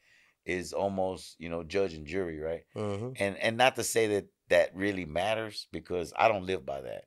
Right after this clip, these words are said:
Speaker 1: you know. People that know me know that, um, this whole new, you know, era of whatever's going on, uh, I'm comfortable in my skin.
Speaker 2: Yeah.
Speaker 1: And so I'm gonna, I'm gonna, <laughs> I'm gonna be me, and, and I'm glad,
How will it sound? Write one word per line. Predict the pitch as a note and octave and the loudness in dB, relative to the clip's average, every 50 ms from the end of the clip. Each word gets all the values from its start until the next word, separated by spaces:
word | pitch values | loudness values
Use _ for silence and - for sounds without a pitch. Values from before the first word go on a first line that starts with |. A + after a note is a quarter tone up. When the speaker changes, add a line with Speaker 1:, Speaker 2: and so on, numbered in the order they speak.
| _ _ | _ _
Speaker 1:
you | B1 B1 | -16 -14
know. | C#2 C#2 C#2 C#2 C2 - _ | -12 -12 -12 -14 -16 -18 _
People | - D#2+ D#2+ - F#2 F2 | -14 -14 -10 -10 -10 -8
that | E2+ E2 E2 | -8 -8 -8
know | E2+ F2 E2+ | -8 -8 -8
me | E2+ E2+ E2+ E2 | -8 -10 -12 -12
know | D#2 E2 E2 D#2 D#2 D2 - _ _ _ _ _ _ _ _ _ - | -10 -10 -8 -10 -10 -14 -16 _ _ _ _ _ _ _ _ _ -8
that, | - C#2+ D#2+ D#2+ | -6 -6 -4 -4
um, | D#2 D2+ D2+ D2 C#2+ C2+ C2 _ _ _ _ _ _ _ _ _ _ - | -4 -4 -6 -6 -10 -12 -18 _ _ _ _ _ _ _ _ _ _ -12
this | D#2+ E2 - | -10 -8 -4
whole | - G2+ F#2 E2+ E2 | -2 -2 -2 -2 -2
new, | D#2+ E2 E2+ E2+ E2+ E2 D#2+ E2 D#2+ _ _ | -4 -4 -6 -6 -6 -8 -10 -12 -14 _ _
you | - D2 D2+ | -16 -14 -12
know, | D#2 D2+ D2+ - | -10 -10 -10 -4
era | - D2 E2 D#2+ D#2 D#2+ D#2+ | 0 2 2 2 2 0 -2
of | D#2+ D#2 D2 C#2 | -4 -6 -6 -8
whatever's | E2 E2 E2 E2 E2 D#2 D#2 C#2 | -8 -8 -6 -8 -8 -8 -10 -10
going | D#2 D#2+ D#2+ D#2 D2+ | -10 -10 -10 -10 -10
on, | D#2+ D#2+ D#2+ D#2+ D#2 D2 _ _ _ _ _ _ _ _ _ _ _ _ _ _ _ _ _ _ _ | -10 -10 -10 -10 -12 -16 _ _ _ _ _ _ _ _ _ _ _ _ _ _ _ _ _ _ _
uh, | - F2+ F2 E2 D#2+ D2+ - - | -16 -12 -12 -12 -12 -12 -8 -2
I'm | - G#2+ G#2+ | -2 -2 0
comfortable | - - C3+ B2 A#2 - G#2 F2+ F#2+ F#2 | 2 0 0 0 0 -4 -6 -4 -2 -2
in | E2 D2+ | -2 -4
my | D2 D2 D2 | -8 -10 -10
skin. | D2+ - - _ C#2 B1 A#1+ A#1 A1+ _ _ | -10 -12 -16 _ -20 -20 -20 -20 -20 _ _
Speaker 2:
Yeah. | - G#2 F#2+ F2 D#2+ - _ _ _ _ _ _ - | -4 -4 -4 -4 -4 -8 _ _ _ _ _ _ -20
Speaker 1:
And | - C#2+ C#2 | -20 -20 -20
so | - - D#2+ | -12 -10 -8
I'm | D2 E2 F#2 F#2+ | -6 -6 -4 -4
gonna, | G2 F#2+ F2+ C2 | -4 -2 -2 -2
I'm | A#1 D#2 F#2+ G#2 | -2 -4 -4 -4
gonna, | G2+ - D3 B2 G2+ - | -4 -6 -6 -6 -8 -10
<laughs> | - - | -4 -2
I'm | F#2 G#2+ | -2 -2
gonna | G#2+ G#2 F#2 F2 | 0 -4 -4 -6
be | E2 D#2+ G2+ G2+ F#2+ F#2 | -6 -6 -6 -4 -4 -6
me, | F2 E2 D#2+ D#2 D#2 D2+ - - | -6 -8 -8 -10 -10 -14 -14 -10
and, | C#2 D2 D#2 D#2 D#2 D#2+ D#2 - _ | -8 -6 -6 -6 -8 -10 -14 -12 _
and | E2 E2+ E2 E2+ | -10 -8 -8 -8
I'm | E2 E2 D#2+ | -10 -10 -8
glad, | E2+ E2+ E2+ E2+ E2+ E2 C#2+ | -4 -2 -2 -2 -2 -4 -6